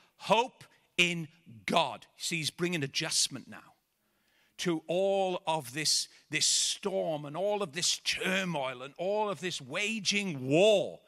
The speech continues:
within him that's trying to pull him in every direction. He brings order to himself. "Order," he cries. "Enough,"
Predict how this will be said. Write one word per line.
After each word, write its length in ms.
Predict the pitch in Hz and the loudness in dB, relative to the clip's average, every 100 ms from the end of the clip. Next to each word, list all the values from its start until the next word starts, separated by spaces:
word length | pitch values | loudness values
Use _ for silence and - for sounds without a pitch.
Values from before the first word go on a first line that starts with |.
| _ _ | _ _
within 380 | 147 165 175 190 | -4 2 2 2
him 260 | 151 175 143 | -2 -2 -2
that's 180 | 156 - | -8 -8
trying 300 | - 208 175 | 0 0 -2
to 80 | 151 | -10
pull 300 | - - 226 | -14 -8 -4
him 120 | 226 190 | -2 -2
in 120 | 170 | 0
every 360 | 190 208 214 | 0 0 -4
direction. 680 | 220 202 202 202 202 - 135 117 - - - | -2 -2 0 0 -2 -4 -6 -12 -20 -20 -2
He 340 | 202 196 143 _ _ | 0 0 -2 _ _
brings 500 | 123 135 233 247 202 - | -6 0 0 2 -2 2
order 380 | 208 226 233 202 | 6 6 6 2
to 180 | - 196 | -4 -4
himself. 720 | 196 185 - 202 196 156 - - _ _ _ _ _ _ _ _ _ _ - | -4 -6 -6 -4 -4 -8 -16 -20 _ _ _ _ _ _ _ _ _ _ 6
"Order," 460 | 262 294 269 196 - - _ _ _ | 8 8 6 0 -2 -14 _ _ _
he 140 | - 185 | -10 -6
cries. 640 | - 180 120 - - - _ _ - | 0 0 0 -6 -10 -10 _ _ -2
"Enough," 680 | 190 202 302 - - - | 0 0 -2 -2 -10 -18